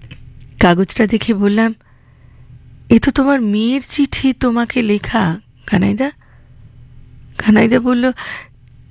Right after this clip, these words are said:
"চিঠি? মেয়ে লিখেছে? পড়ো তো শুনি, পড়ো, পড়ো, তাড়াতাড়ি পড়ো।" আমি পড়তে শুরু করলাম।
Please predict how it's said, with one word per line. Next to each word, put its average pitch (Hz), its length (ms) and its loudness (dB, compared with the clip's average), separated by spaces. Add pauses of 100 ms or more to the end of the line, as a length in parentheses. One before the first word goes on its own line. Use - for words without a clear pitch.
"চিঠি? 349 500 4 (720)
মেয়ে 339 240 6
লিখেছে? 294 500 0 (760)
পড়ো 285 240 4
তো 330 140 -4
শুনি, 359 200 -2
পড়ো, 320 280 2 (200)
পড়ো, 269 200 2
তাড়াতাড়ি 240 360 0
পড়ো।" 214 280 -4 (1800)
আমি 233 180 4
পড়তে 185 380 -2
শুরু - 260 -4
করলাম। - 460 -4